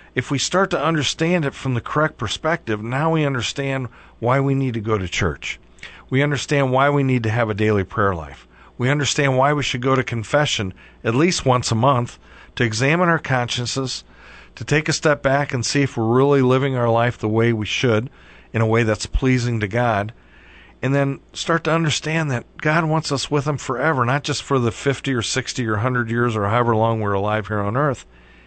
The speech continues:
He wants us forever, and he really does love us. And again, it's not the love that we hear about in movies or in the songs on the radio.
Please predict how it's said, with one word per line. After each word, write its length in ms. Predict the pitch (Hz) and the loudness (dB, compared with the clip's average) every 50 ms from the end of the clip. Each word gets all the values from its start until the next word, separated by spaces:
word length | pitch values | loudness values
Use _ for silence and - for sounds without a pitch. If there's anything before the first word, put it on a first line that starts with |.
| - - | -20 -20
He 140 | - - 240 | -14 -10 -8
wants 240 | 185 160 135 - 120 | -8 -6 -6 -4 -4
us 100 | 107 - | -4 -4
forever, 560 | - - 123 123 143 180 190 110 - - - - _ _ - - - - - - - - | -2 -2 0 0 0 0 0 -2 -4 -10 -12 -18 _ _ -20 -20 -20 -20 -20 -16 -6 -2
and 120 | 127 127 | 0 2
he 80 | 127 123 | 2 2
really 540 | 117 120 127 139 147 151 151 160 170 165 | 2 2 2 2 4 2 2 2 2 0
does 400 | 151 139 131 113 113 123 127 127 | 0 2 2 2 2 2 0 -2
love 300 | 135 139 151 165 170 143 | -4 -2 0 0 0 0
us. 340 | 92 69 64 - - - - - - - - - - - - - - - - | -2 -4 -8 -10 -14 -14 -16 -20 -20 -20 -20 -20 -20 -20 -20 -20 -18 -10 -4
And 80 | 117 | -2
again, 280 | 123 131 135 160 151 135 | -2 0 0 0 0 0
it's 180 | 120 - - - | 0 -2 -2 -2
not 220 | 147 151 156 - | -2 -2 0 0
the 80 | 135 120 | -2 0
love 320 | 117 123 127 135 131 117 | 0 2 2 2 2 2
that 160 | 117 113 104 | 0 -2 -2
we 180 | 104 107 104 101 | -2 -4 -4 -4
hear 220 | 95 127 123 120 | -2 -2 0 0
about 400 | 113 104 110 107 107 107 101 - - - _ _ - - - - - - - | 0 0 -2 -2 -2 -2 -4 -8 -14 -20 _ _ -20 -20 -20 -20 -20 -12 -8
in 160 | 104 101 101 | -6 -4 -2
movies 600 | 110 117 123 120 113 113 117 113 113 107 101 104 | 0 0 2 2 0 0 -2 -2 -4 -4 -6 -8
or 140 | 95 92 95 | -8 -6 -6
in 120 | 95 95 | -6 -8
the 100 | 92 90 | -8 -8
songs 480 | - - - 120 113 110 110 113 104 - | -8 -4 -2 0 0 0 0 -2 -2 -2
on 140 | 107 101 | -4 -2
the 100 | 98 95 | -2 -2
radio. 540 | 90 101 110 120 123 120 107 87 85 85 87 | -2 0 2 2 2 2 0 0 -2 -2 -6